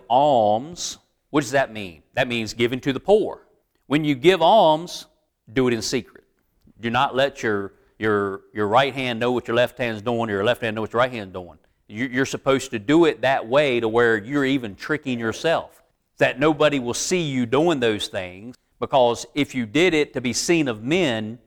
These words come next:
that's the wrong heart. Talking about praying in secret. The Pharisees were famous for praying in the synagogues and out on the streets where everybody could see 'em,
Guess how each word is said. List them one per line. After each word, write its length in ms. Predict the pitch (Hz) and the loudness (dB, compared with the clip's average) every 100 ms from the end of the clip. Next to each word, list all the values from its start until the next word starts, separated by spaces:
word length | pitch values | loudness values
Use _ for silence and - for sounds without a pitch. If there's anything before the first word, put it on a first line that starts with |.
| _ _ _ _ _ | _ _ _ _ _
that's 180 | 110 - | -6 -4
the 120 | 120 | -2
wrong 280 | 113 110 104 | 2 2 2
heart. 300 | 170 113 - _ _ _ _ _ _ _ _ | 0 0 -4 _ _ _ _ _ _ _ _
Talking 220 | - 120 | 0 2
about 260 | 131 143 - | 2 0 0
praying 520 | - 185 226 190 135 | -2 0 2 2 0
in 100 | 120 | -2
secret. 480 | 104 139 117 - - _ _ _ _ - | -2 0 -2 -6 -20 _ _ _ _ -12
The 80 | |
Pharisees 520 | - 151 160 160 165 117 | 2 4 4 4 2 2
were 120 | 120 | -2
famous 480 | - 147 170 156 - | 0 0 0 -2 -2
for 200 | 113 101 | -2 -4
praying 460 | - 156 156 151 | 0 2 2 2
in 100 | 143 | 0
the 80 | 127 | -2
synagogues 640 | - 170 160 123 123 120 | -2 -2 2 4 6 4
and 120 | 113 117 | 0 0
out 160 | 143 | 0
on 120 | 139 | 0
the 60 | 117 | -4
streets 340 | - 160 170 | -2 0 0
where 120 | 131 127 | 2 2
everybody 240 | 127 135 | 2 -2
could 160 | 139 123 | -4 -2
see 260 | - 208 | 0 0
'em, 120 | 117 | -2